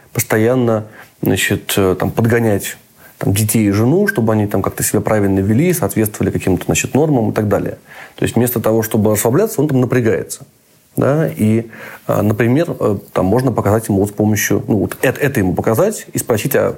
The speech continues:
как ты думаешь, а почему, собственно, это так?» Может быть, и методы, которые ты используешь, не очень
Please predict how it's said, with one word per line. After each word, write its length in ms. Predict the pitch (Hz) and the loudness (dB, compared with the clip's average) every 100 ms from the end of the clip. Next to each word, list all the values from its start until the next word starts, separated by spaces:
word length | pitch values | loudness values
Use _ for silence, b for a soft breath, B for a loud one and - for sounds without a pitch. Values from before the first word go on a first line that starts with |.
| - | -4
как 180 | 120 - | -4 0
ты 60 | |
думаешь, 200 | 120 107 | 0 2
а 60 | 104 | 0
почему, 320 | 104 - 135 | 0 2 2
собственно, 300 | - - 87 | 0 -4 -2
это 100 | 101 | -2
так?» 220 | 95 82 - b b | -2 -4 -8 b b
Может 220 | - 104 | 0 2
быть, 180 | 104 98 | 2 2
и 40 | 110 | 0
методы, 260 | 147 147 | 0 -2
которые 220 | 120 110 | -2 0
ты 60 | 104 | 0
используешь, 420 | 98 110 92 87 | 0 0 0 0
не 80 | 98 | 0
очень 260 | 90 - | 0 -2